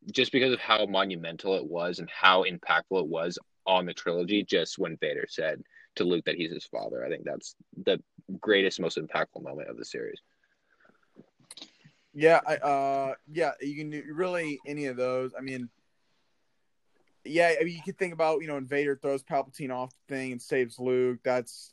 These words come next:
Speaker 2: you know, great. I mean, I personally probably would go with A New Hope when they blow up the Death Star and Luke shoots the, the, uh, protons or the, um, things on, down the, down the hole. Um,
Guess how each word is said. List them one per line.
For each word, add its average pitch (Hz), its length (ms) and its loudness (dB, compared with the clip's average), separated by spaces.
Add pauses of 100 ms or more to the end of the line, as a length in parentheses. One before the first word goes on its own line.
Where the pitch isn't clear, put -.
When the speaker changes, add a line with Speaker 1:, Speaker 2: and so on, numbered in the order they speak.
(120)
Speaker 2:
you 127 100 -6
know, 117 180 -6
great. 120 640 6
I 131 60 2
mean, 135 160 2
I 151 140 8
personally 151 480 -2
probably 135 360 0
would 127 160 -2
go 127 200 2
with 120 100 -4
A 123 60 -8
New 120 140 -6
Hope 127 280 -2
when 127 80 -8
they 117 160 -6
blow 123 120 0
up 120 80 -6
the 123 60 -20 (100)
Death 117 160 -2
Star 120 340 -4
and 113 120 -16
Luke 117 160 -8
shoots - 320 -10
the, 110 320 -2 (240)
the, 113 200 -2
uh, 110 180 -2
protons 120 840 -4
or 117 200 0
the, 107 280 -2 (120)
um, 98 440 -10 (320)
things 127 200 0
on, 117 140 2
down 120 220 4
the, 113 240 0
down 120 160 2
the 113 40 -10
hole. 120 320 -2 (100)
Um, 120 440 2